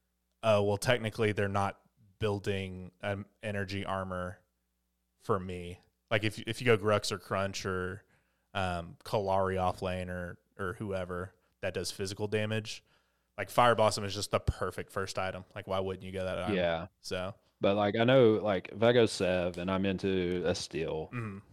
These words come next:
Speaker 2: it's like, I'll get Brimstone, but then for me, it's ju-,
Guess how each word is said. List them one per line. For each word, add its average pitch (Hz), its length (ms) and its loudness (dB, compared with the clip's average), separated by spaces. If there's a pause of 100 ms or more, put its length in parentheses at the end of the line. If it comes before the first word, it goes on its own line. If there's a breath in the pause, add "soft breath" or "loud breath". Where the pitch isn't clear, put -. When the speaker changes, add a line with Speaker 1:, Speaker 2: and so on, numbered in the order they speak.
Speaker 2:
it's - 140 -2
like, - 140 4
I'll 131 160 6
get 104 240 6
Brimstone, 120 760 0 (140)
but 107 180 2
then 104 480 4 (1200)
for 113 200 4
me, 104 380 4
it's 95 260 -4
ju-, 80 140 -8